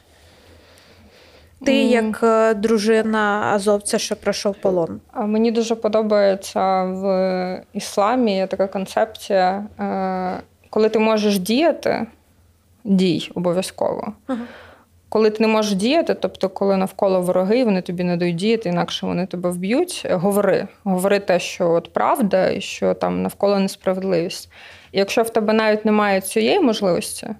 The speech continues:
Speaker 2: наприклад, там, не знаю, ситуація окупації в Херсоні,
Speaker 1: Мгм.
Speaker 2: а зна-, в своєму серці, е, плекай оцю незгоду з тим, що відбувається навколо.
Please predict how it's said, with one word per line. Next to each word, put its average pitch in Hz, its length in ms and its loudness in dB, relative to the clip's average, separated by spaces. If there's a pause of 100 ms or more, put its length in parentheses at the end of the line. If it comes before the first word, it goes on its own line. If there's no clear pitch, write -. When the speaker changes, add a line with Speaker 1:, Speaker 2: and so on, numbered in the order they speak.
(140)
Speaker 2:
наприклад, 190 680 -2 (420)
там, 160 220 -2
не 180 80 -2
знаю, 170 400 -2 (300)
ситуація 190 540 0
окупації - 640 -6
в - 60 -20
Херсоні, - 520 -4
Speaker 1:
Мгм. - 100 -14 (720)
Speaker 2:
а 190 200 2
зна-, 185 260 0 (100)
в - 80 -10
своєму 214 400 2
серці, 208 680 0 (560)
е, 185 500 -2 (720)
плекай 226 600 2 (1080)
оцю 202 280 0
незгоду 180 640 2 (320)
з - 100 -12
тим, 170 180 0
що - 180 -8
відбувається 185 560 -4
навколо. - 420 -6